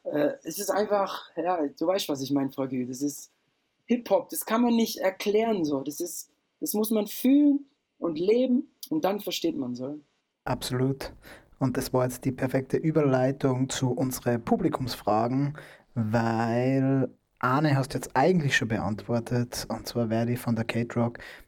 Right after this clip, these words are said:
Speaker 2: Was bedeutet für dich Hip-Hop? Der Bürgermeister hat aber ein paar, die da noch weitergehen. Und die erste war, was denkst denn du, dass unsere Szene im Moment fehlt?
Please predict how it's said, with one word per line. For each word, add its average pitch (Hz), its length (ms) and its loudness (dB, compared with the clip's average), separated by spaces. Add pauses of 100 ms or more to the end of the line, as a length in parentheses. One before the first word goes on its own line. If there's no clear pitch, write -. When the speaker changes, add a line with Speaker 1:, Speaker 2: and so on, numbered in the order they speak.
Speaker 2:
Was 127 380 2
bedeutet 120 500 -2
für - 160 0
dich 123 160 -4
Hip-Hop? 135 460 -2 (360)
Der 170 60 2
Bürgermeister 139 800 4
hat 131 220 2
aber 127 400 0 (160)
ein 131 180 0
paar, 127 320 4
die 127 240 0
da 117 420 2
noch 123 160 0
weitergehen. 135 540 0 (380)
Und 147 160 2
die 135 60 4
erste 151 360 2
war, 147 200 4 (200)
was 131 320 0
denkst - 380 2
denn 151 80 2
du, 147 200 2
dass 139 220 2
unsere 120 380 -2
Szene 131 680 2
im 120 120 0
Moment 117 540 2
fehlt? 98 600 -2